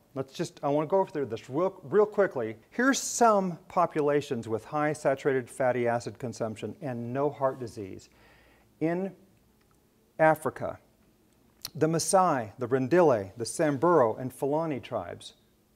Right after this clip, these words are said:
all consume, they, these are pastoralists. They, they eat almost exclusively the meat, milk, and blood of the cattle they herd. Sixty-six percent of their calories coming from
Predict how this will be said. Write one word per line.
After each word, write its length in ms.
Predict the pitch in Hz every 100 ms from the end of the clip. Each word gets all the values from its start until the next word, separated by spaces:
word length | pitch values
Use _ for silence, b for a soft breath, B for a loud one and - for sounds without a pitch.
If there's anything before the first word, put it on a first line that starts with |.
| _ _ _ _ _ _ _ - _
all 320 | 147 170 202 202
consume, 520 | 170 151 - 165 156
they, 160 | 139 151 - B B
these 180 | 220 190
are 60 |
pastoralists. 880 | 170 180 147 - 196 185 110 - - - _ _ _ b b b b b
They, 220 | 151 165 - - - -
they 280 | 156 156 - -
eat 280 | 165 - -
almost 360 | - 185 185 -
exclusively 800 | 131 - - 226 214 156 117 123
the 160 | 117 120
meat, 460 | 131 202 220 -
milk, 340 | 156 156 151 -
and 200 | 139 110
blood 460 | 92 135 120 107 95 _ _ -
of 160 | 131
the 60 | 127
cattle 380 | - 131 117 104
they 100 | 107
herd. 320 | - 101 95 - _ _ _ b b b b
Sixty-six 800 | - - 220 - 226 - 180 175 -
percent 560 | 151 - 151 120 104
of 180 | 147 117
their 140 | 123 120
calories 560 | 147 135 123 110 110
coming 320 | - 131 123
from 260 | 110 113 113